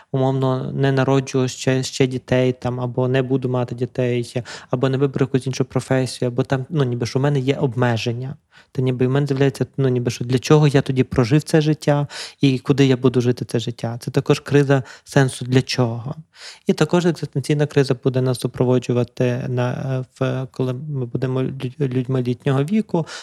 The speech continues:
ми також, ми, ми вже будемо глядатися на все наше життя і думати, «Для чого?». І так би, і ставати ближче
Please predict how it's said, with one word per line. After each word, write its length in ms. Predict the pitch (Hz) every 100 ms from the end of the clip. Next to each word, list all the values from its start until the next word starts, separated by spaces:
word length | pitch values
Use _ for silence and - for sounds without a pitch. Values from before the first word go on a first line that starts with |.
| -
ми 40 | 131
також, 340 | - - 143
ми, 180 | 143 139
ми 180 | 147 143
вже 200 | 131 135
будемо 300 | 135 143 139
глядатися 420 | 127 127 131 -
на 120 | 131
все 260 | 120 - 143
наше 280 | 127 113 120
життя 400 | 117 - 123 117
і 40 |
думати, 380 | 123 127 123 -
«Для 180 | 117 131
чого?». 500 | - 123 117 117 135 - - - -
І 40 |
так 200 | 135 123
би, 260 | 127 127 127 - - -
і 220 | 131 127
ставати 420 | 123 - 135 131 135
ближче 560 | 131 135 - 139 135